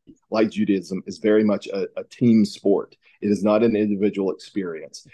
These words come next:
It is something we do together in community. Um, a-, a-, and again, that, that, that even in itself, um, varies from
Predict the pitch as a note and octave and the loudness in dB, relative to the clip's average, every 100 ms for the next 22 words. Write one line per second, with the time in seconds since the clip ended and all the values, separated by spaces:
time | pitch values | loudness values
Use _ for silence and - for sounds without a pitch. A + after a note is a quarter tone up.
0 | - G#2 G#2+ G2+ A2+ G#2 A2 G#2 G2 G#2+ | -12 0 2 4 2 2 2 2 2 2
1 | G#2+ G#2 - G#2 G#2+ G2+ G2 F#2 F#2+ G2 | 2 2 -4 -2 0 0 -2 -6 -8 -8
2 | F2 E2 - _ _ _ - - G2 F#2+ | -8 -10 -12 _ _ _ -14 -2 -2 -2
3 | - _ _ _ - - - - - - | -6 _ _ _ -6 -4 -6 -10 -8 -8
4 | - - - B2 B2 C#3+ C3+ B2+ A2+ G#2 | -8 -12 -2 2 4 4 2 2 0 -2
5 | G#2 A#2 - G#2+ A#2 A2+ A2 G2+ G2 E2+ | 0 0 0 0 2 2 0 -2 -4 -4
6 | G2 - - G#2+ G2 F2 - _ _ _ | -6 -8 -6 -4 -2 -4 -6 _ _ _
7 | G2 F#2+ F2+ F2 _ - A2 G#2 G2+ G2 | -10 -10 -10 -16 _ -2 2 4 4 2
8 | - G2 F#2 F2 | -4 -4 -4 -8